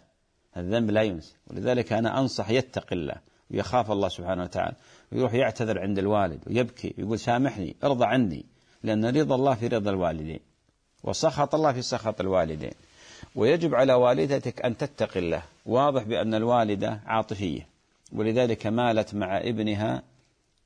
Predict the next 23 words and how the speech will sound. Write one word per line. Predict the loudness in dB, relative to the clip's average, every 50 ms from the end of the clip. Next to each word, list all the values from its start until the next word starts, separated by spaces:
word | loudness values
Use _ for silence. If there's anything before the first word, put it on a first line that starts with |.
| _ _ _ -6
آه، | -2 0 0 0 0
في | 0 0 0
مثل | 0 0 0 0 0
هذه | 2 2 2 2 2
المسألة، | 0 -2 -2 -4 -4 -6 -8 -6 -6
وهذا | -4 -2 0 2
غلط. | 2 4 4 2 2 0 -4 -14 -20 _ _ _ _ _ _ _ _ _ _ _ _ _ _ -6
كثير | -4 -4 -2 0 2 2 4 4 4 2 2
من | 0 0 0 0
الأمهات | 0 0 0 0 0 0 0 0 2 2 2 2 0 0 -2
للأسف | -2 -2 0 2 0 0 0 -2 -2 -4
الشديد | -4 -4 -2 -2 -2 0 2 2 4 4 4 4 2 0 -6 -16 -20 -20 -20 -20 -20 _ _ -4
يساهمن | -2 -2 -2 0 2 2 2 4 2 2 2 2 2 2 2
أو | 0 0 0 2 2 2 2
يسهمن | 2 0 0 -2 -4 -4 -2 2 4 4 4 4 4
إسهام | 2 0 0 -2 -4 -4 -2 0 0 2 2 0 -2
كبير | -4 -4 -4 -2 0 0 2 2 2 0
في | 0 -2 0 2 2 2
ضياع | 4 4 4 4 4 4 4
الأولاد | 4 4 4 4 4 4 4 4 2 0 -2 -8 -16 -20 _ _ _ _ _ _ _ _ -6
بسبب | -4 -4 -2 0 0 0 2 2 2
هذه | 2 4 4
العاطفة | 2 2 4 2 2 2 0 -2 -2 -2 -2 -2 -4